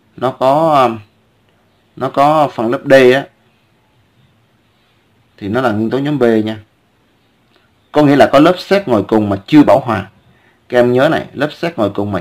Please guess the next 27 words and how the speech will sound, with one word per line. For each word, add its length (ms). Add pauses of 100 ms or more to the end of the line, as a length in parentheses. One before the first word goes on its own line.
(120)
chưa 160
bảo 160
hòa 300
nằm 380
trên 260
cái, 360 (520)
à, 260
cái 100
phân 200
lớp 180
D 100 (240)
đó 100 (280)
thì 100
nó 100
thuộc 160
nhóm 180
B 40
nha. 340 (2000)
Chắc 120
chắn 180
là 120 (140)
câu, 160 (140)
câu 120
D 40 (160)
rồi. 120 (3500)
Câu, 360
à, 160